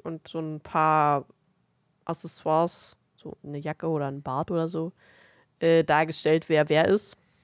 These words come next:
Das war, haben sie ri-, wirklich richtig, richtig gut gemacht. Das war wirklich eine sehr lustige Aufführung. Es hat sehr viel Spaß gemacht und auch sehr viel mit Singen. Also die haben viel gesungen.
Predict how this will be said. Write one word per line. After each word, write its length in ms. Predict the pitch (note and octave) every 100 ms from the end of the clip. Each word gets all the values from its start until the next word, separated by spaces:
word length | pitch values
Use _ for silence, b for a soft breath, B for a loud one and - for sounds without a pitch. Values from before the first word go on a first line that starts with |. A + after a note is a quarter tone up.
| _ _ _ _ _ _ _ _ _ -
Das 180 | F#3+ -
war, 140 | F3
haben 160 | F#3 G#3
sie 120 | F#3+
ri-, 120 | G#3
wirklich 300 | A3 B3+ G3+
richtig, 300 | C4 B3+ G#3+
richtig 260 | G#3+ G3+ G3
gut 180 | F#3 -
gemacht. 280 | D#3+ D3+
Das 120 | F3+ G3
war 100 | F3+
wirklich 300 | G#3 G3 G3
eine 140 | F#3
sehr 420 | F3 F3+ F#3 F3+ F3+ b b b b b b _ _ _ _ _ _
lustige 540 | G#3+ A3 - F#3 D#3+ D#3
Aufführung. 520 | C#3+ - D#3 C#3 C#3+
Es 100 | D#3
hat 200 | F3 -
sehr 120 | F#3+
viel 120 | G3 E3+
Spaß 340 | - C#3+ C#3+
gemacht 260 | - D#3+ -
und 120 | G#3+
auch 120 | F#3
sehr 180 | - A3
viel 160 | A3+ A3+
mit 180 | G3+ D#3+
Singen. 360 | G3 F#3+ D3 -
Also 200 | F3 F#3
die 80 |
haben 80 | F3
viel 240 | - B3+ A3
gesungen. 560 | G#3 F#3 F#3 D#3+ G3